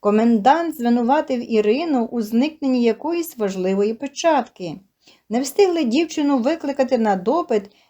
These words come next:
як прибіг посильний і оголосив, що коменданта знайдено мертвим у своїй кімнаті.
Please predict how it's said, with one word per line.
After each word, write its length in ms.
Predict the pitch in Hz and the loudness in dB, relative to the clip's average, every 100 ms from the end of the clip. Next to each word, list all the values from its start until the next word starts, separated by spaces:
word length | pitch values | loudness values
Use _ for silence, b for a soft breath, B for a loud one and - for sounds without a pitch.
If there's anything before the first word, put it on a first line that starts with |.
| - | 0
як 240 | 233 240 | 0 0
прибіг 440 | 254 240 254 254 | -2 0 0 -2
посильний 600 | - 233 - 226 233 330 | -4 -6 -2 0 0 0
і 60 | 285 | 2
оголосив, 680 | 220 226 214 202 202 302 320 _ _ - | 2 4 2 0 -4 -6 -6 _ _ -16
що 260 | - 262 | -4 -4
коменданта 880 | 262 277 277 269 233 349 359 311 294 | 2 2 4 2 2 0 0 0 0
знайдено 600 | 254 214 220 220 247 262 | 0 0 0 -2 -2 -2
мертвим 600 | 294 320 285 233 196 190 | -2 0 -2 -4 -8 -8
у 120 | 196 214 | -6 -4
своїй 400 | 226 214 220 226 | 0 2 2 -2
кімнаті. 840 | 233 262 311 262 190 190 160 | -4 -2 2 2 0 -6 -12